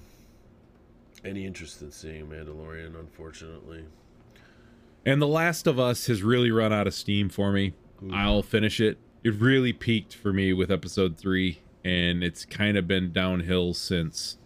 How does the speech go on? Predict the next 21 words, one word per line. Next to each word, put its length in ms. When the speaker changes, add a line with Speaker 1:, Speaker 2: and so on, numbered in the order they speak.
Speaker 2:
I 100
think 220
there's 420
a 60
lot 260
of 80
problems 460
with 220
the 80
way 280
that 200
they've 280
crafted 600
this 160
story, 720
in 160
that 240
it's 520
not, 520
it's 200
not 360